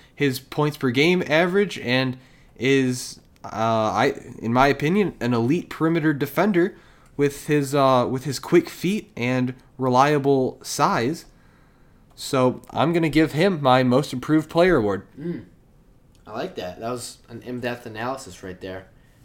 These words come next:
Speaker 2: Uh, a lot of guys don't know who that name is. Pascal Siakam.
Speaker 1: Siakam.
Speaker 2: Siakam. <laughs>
Speaker 1: There we go.
Speaker 2: I just contradicted myself, man. Uh, he's a great player. I respect that.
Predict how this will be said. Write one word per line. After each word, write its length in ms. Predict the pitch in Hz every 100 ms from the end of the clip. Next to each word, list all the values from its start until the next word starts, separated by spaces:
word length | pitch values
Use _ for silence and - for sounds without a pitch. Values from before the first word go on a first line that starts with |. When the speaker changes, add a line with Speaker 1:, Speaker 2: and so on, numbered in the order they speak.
| - -
Speaker 2:
Uh, 320 | 101 104 107 - - - 120
a 40 |
lot 140 | 143
of 60 | 147
guys 240 | 147 135
don't 180 | 135 131
know 160 | 139 139
who 140 | 135
that 260 | 131 117 123
name 240 | 131 139
is. 360 | 131 147 - - _ _
Pascal 600 | 139 135 147 131 127 - _ _ _ _ _ _
Siakam. 520 | - 156 139 127 147 - _ _
Speaker 1:
Siakam. 480 | - 101 120 147 117
Speaker 2:
Siakam. 800 | - - 139 180 123 131 - 123 -
<laughs> 0 |
Speaker 1:
There 100 | 127
we 60 |
go. 200 | 127 165 - - _ _ _ - _ - -
Speaker 2:
I 140 | 120
just 180 | 123 117
contradicted 480 | 120 113 110 120 113
myself, 380 | 104 101 101 98
man. 220 | 110 101 - _ _
Uh, 460 | - 117 123 120 123 - _ _
he's 180 | 147 151
a 20 |
great 220 | 139 123
player. 340 | - 123 165 175 - _ _ _ -
I 60 | 113
respect 400 | 120 - 185 180
that. 180 | -